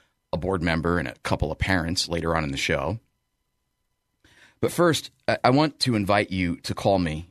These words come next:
at eight four four, eight two five, five nine eight nine. And let me know if you are in a district that received a message last night from your superintendent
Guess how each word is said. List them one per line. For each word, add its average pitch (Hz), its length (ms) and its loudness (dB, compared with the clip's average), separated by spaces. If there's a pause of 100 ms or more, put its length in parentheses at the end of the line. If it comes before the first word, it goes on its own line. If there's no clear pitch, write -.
(120)
at 90 120 0
eight 101 160 -2
four 98 180 -4
four, 85 340 -4
eight 87 160 -2
two 95 140 -4
five, 80 400 0
five 82 320 0
nine 76 320 -2
eight 78 180 -4
nine. 65 280 -6 (500)
And 90 220 0 (120)
let 117 180 2
me 151 140 2
know 87 380 -2 (320)
if - 340 -2
you 107 220 0
are 101 100 4
in 90 160 -2
a 82 80 -2
district 76 460 -6
that - 160 -2
received 90 480 -2
a 85 80 -2
message 85 600 -2 (840)
last 104 380 2
night 85 260 0 (580)
from 90 460 2
your 90 160 2
superintendent 80 880 -2